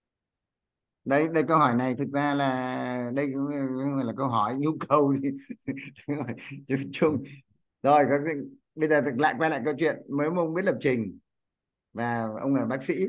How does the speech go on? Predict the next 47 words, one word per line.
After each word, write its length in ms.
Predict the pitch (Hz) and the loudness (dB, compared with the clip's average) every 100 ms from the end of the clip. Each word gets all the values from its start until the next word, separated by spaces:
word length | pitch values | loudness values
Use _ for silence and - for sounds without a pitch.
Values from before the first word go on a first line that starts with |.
| - - | -4 -10
thì 80 | 127 | -4
cái 80 | 135 | 0
điểm 200 | 147 113 | 2 2
nào 160 | 113 107 | 0 0
là 60 | |
điểm 160 | 104 101 | -4 -6
mạnh 140 | 110 104 | -6 -4
của 60 | 117 | -2
ông, 160 | 123 | -2
đúng 100 | 107 | -2
không? 200 | 127 110 - _ _ _ _ _ _ _ _ _ _ _ _ | -2 -4 -8 _ _ _ _ _ _ _ _ _ _ _ _
Em 180 | 120 131 | -4 0
đang 200 | 135 139 | 2 4
học, 160 | 127 | 2
à, 220 | 110 127 120 | 0 -2 -2
software 240 | 151 147 | -2 0
engineer 480 | 135 131 135 135 127 | 0 0 -2 -2 -2
thì 60 | 110 104 | -6 -6
em 160 | 113 - | -4 -2
chưa, 160 | 151 139 139 | 0 0 2
chưa 140 | 160 | 2
phải 160 | 135 90 | 2 -2
là 60 | 98 | -6
điểm 140 | 98 | -8
mạnh, 120 | 101 | -8
em 100 | 101 | -6
đang 120 | 127 123 | -6 -4
học. 160 | 104 110 | -6 -6
Nhưng 160 | 147 160 | -6 -2
bác 160 | 196 196 | -2 0
sĩ 120 | 202 202 | -2 -2
thì 60 | 165 | -4
em 100 | 143 | -2
đã 100 | 151 | 0
là 260 | 156 123 120 | 2 0 0
tốt 80 | |
nghiệp 160 | 190 127 | 0 0
rồi, 280 | 101 123 98 - | 0 -2 -2 -6
em, 240 | 123 135 | -8 0
đấy 140 | 165 202 | 0 2
là 80 | 160 | 0
điểm 120 | 123 | -2
mạnh 180 | - 127 | -4 -4
của 60 | |
em. 300 | 135 135 139 - _ _ _ _ _ _ _ _ _ _ _ _ _ _ - | -2 -2 -4 -14 _ _ _ _ _ _ _ _ _ _ _ _ _ _ -4
Đúng 140 | 127 | 4
không? 180 | 190 | 4